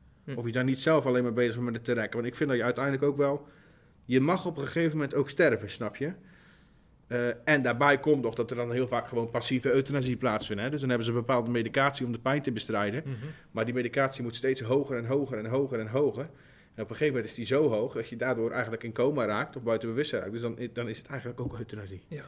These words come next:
Speaker 2: Maar dan wordt het niet zo genoemd, snap je?
Speaker 1: Ja, ja, ja.
Speaker 2: Dus het is gewoon, het is een veel, het ligt veel moeilijker en ingewikkelder dan, dan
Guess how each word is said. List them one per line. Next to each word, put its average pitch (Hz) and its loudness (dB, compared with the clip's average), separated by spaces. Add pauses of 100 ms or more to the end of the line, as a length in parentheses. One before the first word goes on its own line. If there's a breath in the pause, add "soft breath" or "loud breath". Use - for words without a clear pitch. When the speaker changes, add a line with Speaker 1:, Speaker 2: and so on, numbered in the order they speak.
(240 loud breath)
Speaker 2:
Maar 113 -4
dan 117 0
wordt 113 -2
het - -10
niet 110 -6
zo 110 2
genoemd, 101 -6
snap - -10
je? 127 -10
Speaker 1:
Ja, 123 0
ja, 120 -6
ja. 107 -12
Speaker 2:
Dus 120 0
het 127 -2
is 165 2
gewoon, 175 6
het - -10
is 151 -2
een 151 -2
veel, 180 4 (760 loud breath)
het 123 -4
ligt 160 2
veel 214 12
moeilijker 202 8
en 185 4
ingewikkelder 175 4
dan, 151 2
dan 143 0